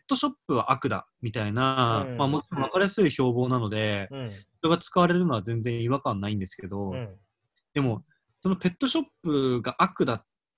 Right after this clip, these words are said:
Speaker 1: て、まあ、そもそもそれを言い切るのが、ちょっと僕としてはナンセンスだと思ってるのと、
Speaker 2: うんうんうんうん。
Speaker 1: この、えー、ペットショップが悪だっていう主張をするときに、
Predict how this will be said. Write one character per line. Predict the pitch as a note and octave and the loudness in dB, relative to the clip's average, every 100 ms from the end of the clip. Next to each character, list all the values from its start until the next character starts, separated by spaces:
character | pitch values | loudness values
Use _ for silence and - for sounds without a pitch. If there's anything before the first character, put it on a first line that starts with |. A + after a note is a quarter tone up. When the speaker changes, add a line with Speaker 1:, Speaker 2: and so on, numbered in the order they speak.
| _ - | _ 0
Speaker 1:
て、 | |
ま | C#3+ F#3+ | 4 4
あ、 | |
そ | - | 4
も | C#4 | 2
そ | - | 2
も | B2 | -2
そ | - | 0
れ | C3+ | 0
を | D3 | 2
言 | C#3+ | 4
い | F#3 | 4
切 | A#3 | 4
る | E3+ | 2
の | G#2 | 0
が、 | G#2 | -4
ち | _ _ _ _ _ _ _ D#3+ | _ _ _ _ _ _ _ -8
ょ | |
っ | |
と | G#2+ | -4
僕 | A2 A2 | -4 -2
と | E3 | -2
し | D3+ | 2
て | E3+ | 2
は | A#2+ | 4
ナ | A#2 B2+ | 2 0
ン | |
セ | A#2+ | -2
ン | F#2+ | -8
ス | |
だ | G2+ | -8
と | - | -6
思 | F3+ | -6
っ | A2 | -6
て | - G2 | -6 -6
る | |
の | G2 | -6
と、 | F#2 A2+ A2 A2 | 0 2 2 0
Speaker 2:
う | |
ん | |
う | A#2 | -4
ん | G#2 | -12
う | G#2 | -14
ん | |
う | G#2 F#2+ G2 | -16 -16 -18
ん。 | F#2+ _ | -20 _
Speaker 1:
こ | F3+ | -2
の、 | G3+ B3+ B3+ E3 - _ _ - | 2 4 4 2 0 _ _ 0
え | A#2+ A#2 A2+ A#2 A2+ | 2 4 2 2 0
ー、 | |
ペ | - | -2
ッ | |
ト | - | -2
シ | A#3+ | -2
ョ | |
ッ | A3+ | 0
プ | C#3 | 2
が | D#3+ | 2
悪 | G3+ | 2
だ | D3 | 0
っ | |
て | - | 0
い | A2+ | 0
う | |
主 | - | 0
張 | - G3+ | 2 2
を | |
す | - | 4
る | G#3 | 0
と | G3+ | -2
き | - A#2 | -4 -2
に、 | A#2+ B2+ A2 F#2+ | 0 2 0 -2